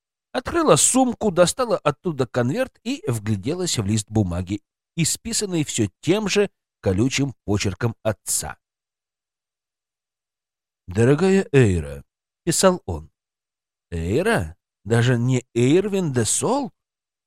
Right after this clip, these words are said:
О, кажется, папенька успел успокоиться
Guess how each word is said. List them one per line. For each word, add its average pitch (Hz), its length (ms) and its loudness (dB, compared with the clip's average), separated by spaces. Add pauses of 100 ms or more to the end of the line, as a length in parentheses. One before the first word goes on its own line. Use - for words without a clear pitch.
(360)
О, 98 1000 2
кажется, 104 680 -2 (140)
папенька 113 680 -2
успел 120 480 -2
успокоиться 101 840 -2